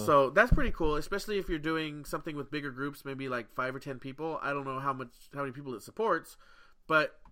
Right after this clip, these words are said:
you know, getting them all together and then being able to, like, go on your system and, and go, "Wait a minute, when was I supposed to do this again?"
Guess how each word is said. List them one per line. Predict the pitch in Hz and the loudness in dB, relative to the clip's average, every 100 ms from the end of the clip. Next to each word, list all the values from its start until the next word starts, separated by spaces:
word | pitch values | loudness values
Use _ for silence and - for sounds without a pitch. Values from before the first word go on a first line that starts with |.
| - - | -20 -10
you | 175 | -4
know, | 160 | -4
getting | 147 165 | -2 -4
them | 165 | -2
all | 156 | -4
together | 147 139 143 147 143 | -4 -2 0 0 -2
and | 127 147 | -2 -4
then | 147 | -6
being | 143 156 | -6 -4
able | 160 147 | -4 -2
to, | 147 | -2
like, | 139 135 | 0 -2
go | 127 160 | 0 0
on | 165 156 | 0 0
your | 147 | -6
system | - - 147 | -10 -12 -10
and, | 143 - | -12 -10
and | 135 127 | -10 -8
go, | 127 131 123 - - - | -4 -4 -6 -16 -20 -4
"Wait | 202 | -2
a | 175 | 0
minute, | 120 | -2
when | 151 185 | -2 -2
was | 196 | -4
I | |
supposed | 202 - 190 | -6 -8 -12
to | |
do | 196 | -6
this | 202 202 | -6 -6
again?" | 190 208 208 | -8 -10 -10